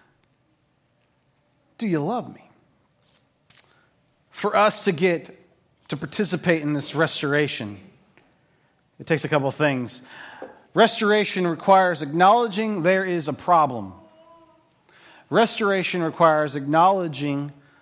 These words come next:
there is a problem. Knowing there's a problem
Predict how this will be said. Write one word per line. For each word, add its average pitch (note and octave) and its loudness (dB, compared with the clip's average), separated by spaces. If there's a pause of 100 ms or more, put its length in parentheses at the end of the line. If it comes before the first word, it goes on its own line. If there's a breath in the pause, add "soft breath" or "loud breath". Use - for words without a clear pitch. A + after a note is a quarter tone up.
(140 soft breath)
there C#3+ -2
is A#2+ -8 (180)
a F3+ -8
problem. D3+ -6 (4000)
Knowing A3 2
there's F#3+ 0
a F3 -2
problem F3+ 4